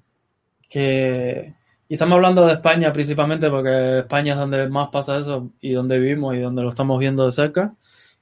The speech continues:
que eso, editoriales y compañías así como de juego y cosas así que tratan súper mal a los artistas.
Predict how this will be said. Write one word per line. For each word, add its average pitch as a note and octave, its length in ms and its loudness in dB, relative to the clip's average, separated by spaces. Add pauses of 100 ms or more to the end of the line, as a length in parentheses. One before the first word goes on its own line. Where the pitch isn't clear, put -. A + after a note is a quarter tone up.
(140)
que B2+ 680 0
eso, B2 520 -4
editoriales C3+ 680 0
y B2 640 0
compañías B2+ 880 -4 (400)
así C3+ 320 -6
como C3 800 -4 (220)
de C#3 260 -10
juego D3 320 0
y C3+ 40 -2
cosas C#3 240 -4
así C#3 200 -6
que C3 100 -6
tratan C3 280 -2
súper C3 260 -4
mal C3+ 120 0
a C#3 100 0
los C3 40 2
artistas. D3+ 440 -4